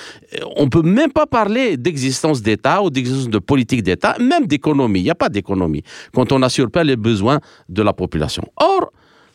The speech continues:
en regardant la situation justement économique des pays africains, de la majorité en tout cas, nous ne pouvons pas dire que les institutions internationales ont réussi leur mission en Afrique. Alors,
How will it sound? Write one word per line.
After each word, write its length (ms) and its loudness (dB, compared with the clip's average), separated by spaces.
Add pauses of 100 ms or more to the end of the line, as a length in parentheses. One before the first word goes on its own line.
(160)
en 180 4
regardant 580 2
la 140 2
situation 540 -2
justement 460 0
économique 720 -2
des 140 -2
pays 320 0
africains, 380 0
de 120 2
la 80 2
majorité 540 0
en 100 0
tout 160 -4
cas, 220 0 (1120)
nous 160 4
ne 40 0
pouvons 440 2
pas 200 0
dire 520 0
que 80 0
les 240 2
institutions 520 -2
internationales 760 0
ont 160 0
réussi 400 0
leur 180 2
mission 320 0
en 160 2
Afrique. 500 -4 (1400)
Alors, 400 2